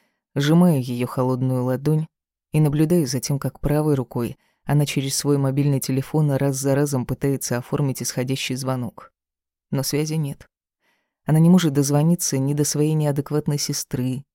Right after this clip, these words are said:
ни до своей истеричной матери, ни до своего поехавшего головой отчима, от которых только что бежала, сломя голову. Она напугана, и я не знаю, как унять её испуг, как его развеять,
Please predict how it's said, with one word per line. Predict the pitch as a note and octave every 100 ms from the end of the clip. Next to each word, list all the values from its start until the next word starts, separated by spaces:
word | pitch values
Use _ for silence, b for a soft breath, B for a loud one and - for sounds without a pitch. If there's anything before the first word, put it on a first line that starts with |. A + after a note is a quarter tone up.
| D3
ни | D3+
до | C#3+
своей | - C3+ D3+
истеричной | D3 - C3 D3 - B2
матери, | A#2+ C3 D3 C#3 B2+ C3 _ _ _ _
ни | D3 E3
до | F#3+
своего | - G#3+ F#3+ D3
поехавшего | F3+ E3+ C#3 - F#3 - D#3+
головой | D3 D3+ D#3+ E3+ G3
отчима, | A3 - - A2+ G#2 - _ _
от | D#3 -
которых | D3 C#3 C3
только | - C#3+ C#3+ E3+
что | - - A#2 - b b
бежала, | D3 C3+ C3+ D3
сломя | B2 - A#2+ C#3+
голову. | D3+ D3 B2 A#2 G2+ - _ _ _ _ _ _ _ _
Она | C#3+ E3
напугана, | D#3 - F#3 G#2+ A2 - _ _ _ _
и | D#3+
я | D3+
не | D3
знаю, | E3 D#3+
как | C3 D#3+ -
унять | D3+ D#3 -
её | A#2+ A#2
испуг, | B2 - C#3 - - _ _
как | - E3
его | D3+ C#3
развеять, | C#3+ D3 D3+ D#3+ B2+ - -